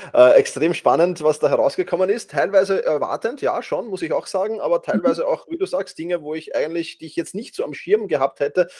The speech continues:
Speaker 1: dass die so weit oben stehen. Also schon, schon auch sehr spannend. Ähm, erklär doch mal für, für, für Menschen, die jetzt nichts mit diesem Gallup Report oder so anfangen können, was ist oder wie, wie funktioniert dein Stärkencoaching eigentlich genau? Wie gehst du da vor? Was machst du da?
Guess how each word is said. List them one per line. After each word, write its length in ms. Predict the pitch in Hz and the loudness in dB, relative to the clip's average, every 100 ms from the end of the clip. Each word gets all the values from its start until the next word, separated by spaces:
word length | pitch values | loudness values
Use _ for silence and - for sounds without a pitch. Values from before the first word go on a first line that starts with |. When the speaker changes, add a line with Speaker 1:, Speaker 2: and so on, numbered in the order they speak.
| - - | -14 -10
Speaker 1:
dass 140 | 143 | -8
die 80 | 151 | -6
so 120 | - | 0
weit 120 | 147 | 2
oben 220 | - 208 | 2 -4
stehen. 280 | - 117 165 | -6 -6 -2
Also 180 | 135 143 | -2 -2
schon, 320 | 143 190 214 - | -2 -4 -4 -8
schon 200 | - 165 | -4 -2
auch 80 | - | -2
sehr 140 | 127 | -4
spannend. 360 | - 92 139 196 - - - - - | -2 -2 -2 -4 -10 -20 -20 -18 -6
Ähm, 180 | 156 165 | -4 0
erklär 260 | 175 180 226 | 2 4 6
doch 100 | 220 | 6
mal 160 | 220 | 6
für, 280 | - 190 185 170 | 4 0 -4 -4
für, 240 | 180 180 | 0 2
für 180 | 180 180 | 2 0
Menschen, 280 | 170 - 180 | 0 -2 0
die 60 | |
jetzt 200 | 180 - | 0 0
nichts 220 | 185 190 | -8 -6
mit 100 | 185 | -6
diesem 180 | 175 165 | -6 -4
Gallup 260 | - 165 175 | -2 -2 -2
Report 340 | 165 160 151 | 0 2 2
oder 100 | 160 | 0
so 200 | 156 156 | -2 -2
anfangen 600 | 135 165 175 - 151 160 | -2 -4 -4 -2 -2 -2
können, 280 | 156 151 156 | -2 -2 0
was 240 | 131 156 - | 0 0 -6
ist 280 | 156 - | -12 -2
oder 180 | 143 151 | 2 2
wie, 140 | 190 - - | 0 -6 -8
wie 80 | 208 | -6
funktioniert 480 | 208 - 196 220 165 | -4 -2 -2 2 0
dein 120 | 165 | 0
Stärkencoaching 720 | - 151 156 - 131 143 101 | 0 0 -2 -2 -2 -2 -2
eigentlich 300 | 117 120 - | -2 -4 -6
genau? 260 | 107 90 | -2 -2
Wie 100 | 127 | -4
gehst 180 | 147 143 | -6 -4
du 60 | 131 | 0
da 100 | - | 0
vor? 240 | - 156 | 2 2
Was 140 | 147 - | 0 -6
machst 220 | - - | -14 -16
du 40 | |
da? 100 | - | -20